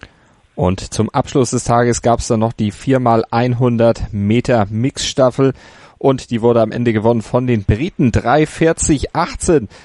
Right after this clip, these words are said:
Das war dann auch mal gleich ein neuer Europarekord und entsprechend auch ein Championship-Rekord.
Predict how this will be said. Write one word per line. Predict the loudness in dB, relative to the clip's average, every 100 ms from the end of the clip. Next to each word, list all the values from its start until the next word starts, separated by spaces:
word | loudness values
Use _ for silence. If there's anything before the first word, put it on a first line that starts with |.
| -6
Das | -4 0
war | 2
dann | 2 2
auch | 0 -2
mal | 0
gleich | 0 2 0 0
ein | 0
neuer | 2 2 4
Europarekord | 2 2 0 0 0 0 0 2 2
und | -2 -6
entsprechend | -8 -6 -6 -6 -2
auch | -2 0
ein | -2
Championship-Rekord. | -2 -2 -2 0 -2 0 -2 -2 -6 -2 2 2